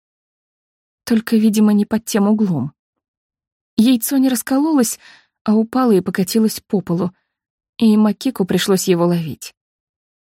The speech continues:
Когда яйцо наконец остановилось, она опустилась рядом с ним на четвереньки, расколола его головой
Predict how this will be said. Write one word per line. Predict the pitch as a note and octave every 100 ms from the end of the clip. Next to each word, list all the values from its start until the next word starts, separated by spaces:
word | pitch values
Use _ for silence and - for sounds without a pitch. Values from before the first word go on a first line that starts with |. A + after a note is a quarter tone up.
| _ _ _
Когда | - A#3+ C4+
яйцо | C4+ -
наконец | C4+ A#3 A#3+ A#3+ A3+
остановилось, | A3 A3 A3 G#3+ C4+ B3 -
она | G3 G3
опустилась | G3 G3+ - G#3 G3
рядом | G#3 F#3+ F#3+
с | F#3
ним | G#3 G3+ F#3
на | F3
четвереньки, | G3 G3+ G#3 B3+ A3+ F3+ E3+ - _ _ _ _ _ -
расколола | A3 - - B3+ C4 A3+
его | G#3+ G#3
головой | G3 G#3+ A3+ C4 D4 A3+